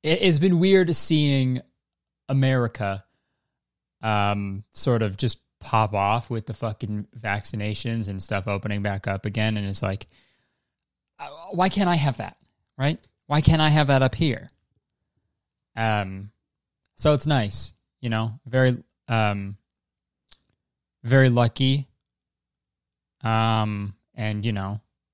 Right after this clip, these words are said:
fortunate that I am able to get a vaccine because,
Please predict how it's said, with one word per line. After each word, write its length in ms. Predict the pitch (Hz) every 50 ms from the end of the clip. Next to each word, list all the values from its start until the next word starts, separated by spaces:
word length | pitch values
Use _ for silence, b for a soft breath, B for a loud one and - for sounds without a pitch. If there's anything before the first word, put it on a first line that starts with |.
| _ _
fortunate 520 | - 165 165 170 156 - 156 147 135 127
that 140 | 135 127 120
I 160 | 120 117 113
am 240 | 110 107 110 123 123
able 300 | - 151 165 156 147 123
to 140 | - 131 123
get 180 | 110 110 107 101
a 40 |
vaccine 540 | 101 101 98 95 98 - - 107 98 98 98
because, 380 | 95 98 - 110 104 98 95